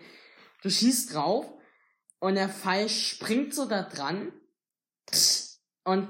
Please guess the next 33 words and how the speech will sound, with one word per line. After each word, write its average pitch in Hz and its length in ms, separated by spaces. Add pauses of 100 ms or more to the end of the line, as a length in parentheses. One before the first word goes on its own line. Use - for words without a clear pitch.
(140)
zerbricht 208 460
tatsächlich. 190 760 (640)
Und 196 220
es, - 540 (560)
es, 185 300
äh, 180 240
äh, 185 240
von 208 260
dem 226 120
Schild 254 340
geht 226 300
wie 240 100
so 247 120
eine 226 160
Kaugummiblase 160 1080
aus 156 260
Energie 170 540
so, 156 420 (380)
die 190 80
so 196 120
ein 202 40
bisschen 254 360 (380)
so - 300 (180)
an 202 180
dem, 226 320
an, 196 240
an 196 180
der 202 140
Säule 196 400
so 202 160
sich 185 260
so 185 200
abreibt 247 480